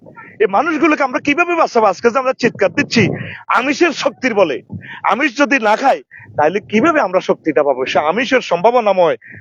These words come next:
জায়গা হচ্ছে আমাদের এই নদ নদী। আমি আরো দুই তিন দিন এসে ঘুরে গেছি, নদীর অবস্থা দেখে গেছি, পানি তো নাই, বিষাক্ত পানিতে ভরপুর। তারপরে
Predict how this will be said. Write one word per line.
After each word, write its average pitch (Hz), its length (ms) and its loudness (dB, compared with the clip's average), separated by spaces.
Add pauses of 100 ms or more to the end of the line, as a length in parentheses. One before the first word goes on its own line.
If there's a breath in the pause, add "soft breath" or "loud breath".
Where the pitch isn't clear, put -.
(140)
জায়গা 143 260 2
হচ্ছে 185 280 -2
আমাদের 139 340 2 (580)
এই 220 180 0
নদ 180 160 0 (120)
নদী। 131 160 0
আমি 185 220 2
আরো 226 340 2 (380 soft breath)
দুই 214 140 4
তিন 226 180 -2
দিন 220 140 2
এসে 220 220 2
ঘুরে 247 240 2
গেছি, 226 260 0
নদীর 196 300 4
অবস্থা 185 320 2
দেখে 208 240 2
গেছি, 196 220 -2
পানি 220 220 -2
তো 214 120 -2
নাই, 156 180 0
বিষাক্ত 165 420 -2
পানিতে 180 340 0
ভরপুর। 190 380 0 (720)
তারপরে 180 520 4